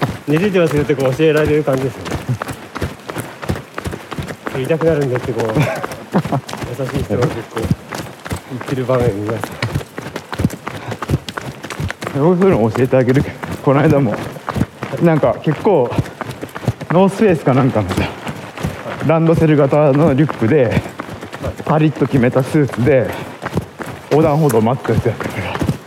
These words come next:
Speaker 2: ら、
Speaker 1: はい。
Speaker 2: 後ろ全開になってたからさ。
Speaker 1: ああ。
Speaker 2: 教えてあげると結構嫌な顔される人、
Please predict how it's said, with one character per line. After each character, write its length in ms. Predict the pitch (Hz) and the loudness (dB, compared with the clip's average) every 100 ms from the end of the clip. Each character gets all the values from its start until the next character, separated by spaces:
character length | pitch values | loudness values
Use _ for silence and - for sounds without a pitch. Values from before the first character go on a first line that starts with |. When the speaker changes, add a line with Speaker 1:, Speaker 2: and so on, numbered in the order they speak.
| - - - | -12 -12 -8
Speaker 2:
ら、 80 | 117 | -2
Speaker 1:
は 60 | |
い。 40 | - | 2
Speaker 2:
後 140 | 156 | 4
ろ 80 | 170 | 4
全 260 | 131 160 170 | 4 4 4
開 200 | 180 175 | 2 2
に 60 | |
な 80 | 156 | 2
っ 20 | |
て 80 | 151 | 0
た 80 | 120 | -4
か 100 | - | -4
ら 80 | - | -8
さ。 160 | - - - - | -8 -8 -10 -10
Speaker 1:
あ 420 | 131 131 123 110 107 101 - - - - - - - - | -6 -2 -2 -2 -4 -6 -10 -14 -12 -12 -8 -8 -8 -2
あ。 40 | |
Speaker 2:
教 120 | 165 165 | 2 4
え 40 | |
て 100 | 247 | 6
あ 40 | |
げ 120 | 285 277 | 6 6
る 80 | 262 | 6
と 60 | 254 | 4
結 160 | 226 | 2
構 120 | - 208 | 2 4
嫌 160 | 196 | 6
な 160 | 285 233 | 4 4
顔 220 | 160 147 | 2 2
さ 100 | 143 | 2
れ 60 | 135 | 2
る 60 | |
人、 180 | 135 127 | 2 0